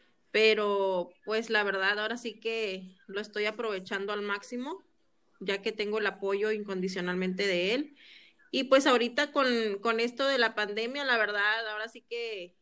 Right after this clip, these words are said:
hemos estado más tiempo, hemos convivido más. Y, pues, por una parte nos afecta y por otra parte nos beneficia. Así es que hay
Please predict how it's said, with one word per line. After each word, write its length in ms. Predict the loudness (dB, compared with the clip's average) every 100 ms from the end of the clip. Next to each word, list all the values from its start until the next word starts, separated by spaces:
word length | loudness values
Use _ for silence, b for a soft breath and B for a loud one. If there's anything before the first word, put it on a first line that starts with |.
| _ -20
hemos 300 | -14 -12 -14
estado 360 | -8 -4 -4
más 320 | -2 -4 -4
tiempo, 500 | -8 -6 -6 -6 -4
hemos 400 | -4 -4 -8 -12 -8
convivido 840 | -2 0 4 4 4 0 -4 -8 -16 _ _
más. 640 | -2 4 6 6 2 -8 -20 _ _ _ _
Y, 760 | -8 -4 -2 -2 -2 -2 -2 -4 -4
pues, 420 | -4 -4 -12 -16 _
por 160 | 0
una 260 | 4 2 4
parte 400 | 0 0 -4 -6
nos 200 | -6 -6
afecta 460 | -8 -6 -10 -8 -10
y 40 |
por 180 | -8 -8
otra 260 | -6 -8
parte 280 | -8 -8 -8
nos 140 | -6 -6
beneficia. 580 | -8 -8 -8 -8 -8 -10
Así 240 | -8 -6 -6
es 160 | -6
que 500 | -4 0 0 0 -2 -10 _ _ _ _ _ _ _
hay 320 | 4 6 6